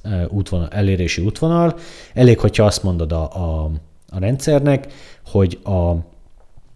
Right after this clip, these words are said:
az alapértelmezett letöltések könyvtárat használja, és akkor oda, ö, le tudja menteni a,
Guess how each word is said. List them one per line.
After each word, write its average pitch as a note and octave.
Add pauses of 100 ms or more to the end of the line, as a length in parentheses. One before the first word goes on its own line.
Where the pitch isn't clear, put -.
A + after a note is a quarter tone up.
(120)
az A2+
alapértelmezett F2+
letöltések E2+
könyvtárat D#2+
használja, B2
és -
akkor F#2
oda, D#2+ (160)
ö, E2
le F2+
tudja D#2+
menteni D#2+
a, D#2